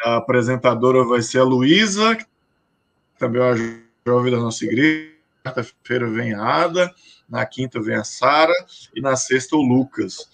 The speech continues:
A gente vai ter aqui a participação de jovens da igreja, dos pastores da Igreja Central de Brasília, de alguns anciãos, né?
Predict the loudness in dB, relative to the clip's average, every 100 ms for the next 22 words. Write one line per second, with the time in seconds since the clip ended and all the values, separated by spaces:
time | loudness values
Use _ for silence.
0 | -20 -20 -20 -8 -4 -2 -4 2 2 4
1 | 2 4 0 0 -4 -4 -6 -4 -8 -4
2 | 2 4 4 2 0 2 2 0 -6 -10
3 | -10 -8 2 4 4 4 2 0 0 0
4 | -4 -8 -6 -8 -6 -8 -2 2 2 2
5 | 0 -4 -18 -20 -12 0 0 2 0 -2
6 | -2 -2 2 4 4 2 -4 -4 0 0